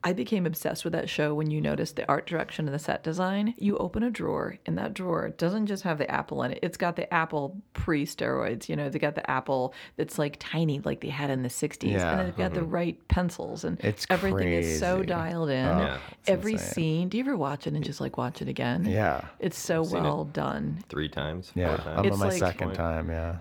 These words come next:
Speaker 1: D-, this is
Speaker 2: It's the best.
Speaker 1: also, um, a single man, Tom Ford. Do you ever watch that movie?
Speaker 2: Uh, no, I didn't, but
Speaker 1: You need to.
Speaker 2: Okay.
Speaker 1: Because you get the same vibes. Like, when everything is so, um, thoughtful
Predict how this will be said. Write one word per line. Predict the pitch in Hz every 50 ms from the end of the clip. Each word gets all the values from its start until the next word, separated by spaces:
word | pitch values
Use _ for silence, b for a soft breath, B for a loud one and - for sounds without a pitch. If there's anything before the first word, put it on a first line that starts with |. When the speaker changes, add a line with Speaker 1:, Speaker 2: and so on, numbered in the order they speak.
| -
Speaker 1:
D-, | 208 202 - -
this | 170 - -
is | 175 - - -
Speaker 2:
It's | - 92
the | - -
best. | 165 - 82 - -
Speaker 1:
also, | 165 156 151 156 156 - - - -
um, | 165 165 170 165 165 - -
a | -
single | - - 185 185 -
man, | - 165 - - - - 170 170 160 - - - - - -
Tom | - 170 170 160
Ford. | - - - - - 170 165 202
Do | - -
you | - 190
ever | 170
watch | 156 160 156 - -
that | - - - - - - 208
movie? | 180 - 110
Speaker 2:
Uh, | 107 104 101 101 98 92 95 - - B B B B - 92 90
no, | 90 95 98 101 98
I | 92 90 90
didn't, | 85 90 90 87 87 82 - 87
but | - - -
Speaker 1:
You | 202
need | 180 165 160 156
to. | - - - 175 - - - -
Speaker 2:
Okay. | 92 92 - 98 - 165 165
Speaker 1:
Because | - 196 - 185 160 165 175
you | 156
get | - 156 -
the | 170
same | - - 160 165 165
vibes. | 151 143 139 - - - - - - - - - - - -
Like, | - 180 180 175
when | 196 185 185 -
everything | 190 180 180 185 180 196 196 185 180 175 170 - -
is | - 170 165
so, | - - - 160 156 151 151 147 147 - -
um, | 156 160 - - 165
thoughtful | - - - - - - - - - - 180 180